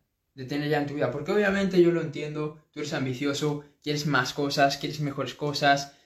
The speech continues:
quieres más dinero, quieres más de todo. Yo soy igual. Pero si no puedes valorar las pequeñas cosas que tienes ahora,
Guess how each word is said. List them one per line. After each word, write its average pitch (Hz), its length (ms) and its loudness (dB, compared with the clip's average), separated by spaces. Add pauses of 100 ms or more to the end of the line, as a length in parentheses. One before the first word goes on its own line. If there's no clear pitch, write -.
(180)
quieres 151 240 -4
más 131 160 -2
dinero, 143 320 -2
quieres 165 200 0
más 139 180 -2
de 123 100 0
todo. - 460 -4
Yo 143 140 -4
soy 147 140 0
igual. 131 400 2 (280)
Pero 143 140 -2
si 156 120 -2
no 175 160 0
puedes 180 200 2
valorar 151 340 6
las 117 160 -2
pequeñas 147 420 -6
cosas 165 300 -6
que 135 100 -12
tienes 139 320 -6
ahora, 131 580 0